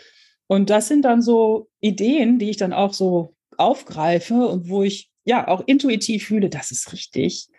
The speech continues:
Und dann habe ich zum Beispiel jetzt in der Adventszeit mit so viel wie möglich Clubmitgliedern gesprochen. Das ist irgendwann nicht mehr möglich, das ist klar. Wir sind jetzt auch bei fünfzig, aber ich habe, glaube ich, zwanzig, fünfundzwanzig Gespräche geführt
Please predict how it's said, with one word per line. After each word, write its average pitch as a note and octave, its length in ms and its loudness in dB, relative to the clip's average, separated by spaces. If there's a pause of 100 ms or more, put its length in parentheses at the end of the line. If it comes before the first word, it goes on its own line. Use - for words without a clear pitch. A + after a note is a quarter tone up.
(340)
Und D#3+ 80 -2
dann E3 160 0
habe D#3+ 140 2
ich F3 80 -4
zum F#3 120 -4
Beispiel E3 320 0
jetzt D#3+ 320 -2
in E3+ 100 0
der D#3+ 140 0
Adventszeit E3+ 920 -2
mit E3+ 260 -4
so F3+ 80 -4
viel C4+ 260 0
wie B3+ 80 4
möglich A3 380 0
Clubmitgliedern C#3 640 -4
gesprochen. - 600 -8 (640)
Das F#3+ 160 0
ist A#3+ 220 0
irgendwann A#3 400 2
nicht A3+ 160 2
mehr G3+ 120 2
möglich, G#3+ 480 2
das F3+ 220 -4
ist F3+ 100 -12
klar. G#3 200 2
Wir F3 80 0
sind G#3 120 -2
jetzt F3 160 0
auch D#3+ 120 -2
bei D3 120 -2
fünfzig, G3+ 600 -4
aber F#3 220 2 (280)
ich F#3 140 -4
habe, A3 100 -2
glaube G3 260 2
ich, G3+ 220 -6
zwanzig, A3 400 -4
fünfundzwanzig A#3 540 0
Gespräche G3 520 -4
geführt D#3 520 -4